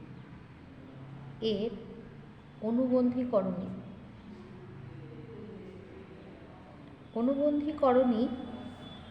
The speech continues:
সর্বদা কি হয়, যে মূলত আর অমূলত অংশ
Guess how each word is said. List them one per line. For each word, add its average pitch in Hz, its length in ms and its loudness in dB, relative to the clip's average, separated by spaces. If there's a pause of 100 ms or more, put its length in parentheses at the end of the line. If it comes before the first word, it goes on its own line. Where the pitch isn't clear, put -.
(120)
সর্বদা 247 400 6
কি 254 180 0 (100)
হয়, 233 180 0 (340)
যে 233 120 8
মূলত 233 460 6
আর 269 120 8
অমূলত 233 440 6
অংশ 220 260 2